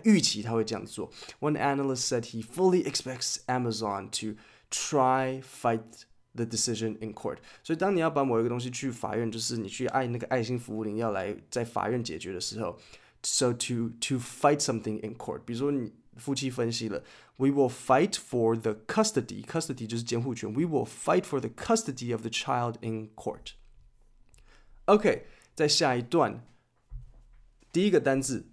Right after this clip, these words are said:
represent，represent就是代表。比如说，员工可能跟老板讲说，员工说，“This number represents our company's revenue.”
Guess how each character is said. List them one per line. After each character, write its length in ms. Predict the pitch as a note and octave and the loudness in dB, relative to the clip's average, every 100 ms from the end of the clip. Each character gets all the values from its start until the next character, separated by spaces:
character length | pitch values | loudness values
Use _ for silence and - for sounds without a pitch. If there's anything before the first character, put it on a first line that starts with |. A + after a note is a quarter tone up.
| - | -14
represent，represent 1600 | A#2 A2 B2+ C3+ - A#2+ A2+ B2 E2 - - - B2 B2+ B2+ C3 | -10 0 2 2 -2 -2 2 2 0 -6 -8 -8 -2 0 2 2
就 60 | G#2+ | 0
是 120 | A2+ | -6
代 240 | - F#2+ | -2 -4
表。 340 | C#2+ - - - | -2 -12 -14 -12
比 120 | - | -6
如 40 | A#2+ | 2
说， 320 | F3+ F#3+ G3 _ _ _ _ _ | 4 4 0 _ _ _ _ _
员 180 | A#2 A2 | -6 -2
工 160 | B2 | -2
可 60 | B2 | -2
能 140 | A2 | -2
跟 100 | A2 | 0
老 120 | A2+ G#2+ | 0 2
板 140 | G#2 | 0
讲 220 | G#2 G#2 | -2 -4
说， 260 | A2 A#2+ A#2+ | -4 -6 -6
员 120 | - A#2 | -6 -2
工 140 | B2+ | 0
说， 180 | C3+ C3+ - _ - | -2 -4 -10 _ 6
“This 300 | D3+ G3+ C#3 | 8 8 4
number 440 | C#3+ E3+ G#2 G2 | 4 4 2 0
represents 640 | G#2+ C3+ D3 E3+ A#2+ B2+ B2 | 2 0 2 2 4 2 2
our 140 | G#2+ | -2
company's 540 | - C3 B2 C3+ A#2 G#2 | -2 -4 0 0 0 2
revenue.” 460 | A2 A#2 F#2+ C2+ | 2 2 -6 -10